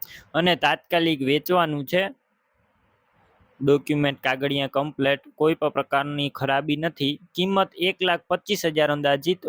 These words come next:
રૂબરૂ સ્થળ ઉપર કિંમતમાં ફેરફાર થઈ જશે, કિંમત ફિક્સ નથી. ટ્રેક્ટર ક્યાં જોવા મળશે તેની વાત કરું, જિલ્લો સુરેન્દ્રનગર અને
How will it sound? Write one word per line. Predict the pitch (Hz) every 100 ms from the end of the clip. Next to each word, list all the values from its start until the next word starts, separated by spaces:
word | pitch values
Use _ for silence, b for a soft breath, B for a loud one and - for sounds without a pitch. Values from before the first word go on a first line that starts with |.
| 135
રૂબરૂ | 151 151 151
સ્થળ | - 156 156 147
ઉપર | 127 151 156 _ b b _
કિંમતમાં | - 170 165 - 160 156
ફેરફાર | 151 151 - 147 143
થઈ | 170 170
જશે, | 147 135 139 127
કિંમત | 147 151 143 -
ફિક્સ | 139 - 143
નથી. | 135 131 180 -
ટ્રેક્ટર | - 156 - 170 156
ક્યાં | 151 151 151 139 -
જોવા | 139 151 143
મળશે | 139 139 143 139
તેની | 147 156 147
વાત | 135 -
કરું, | - 139 135
જિલ્લો | 156 151
સુરેન્દ્રનગર | 143 156 170 170 151 151 143 147 - - _ -
અને | 147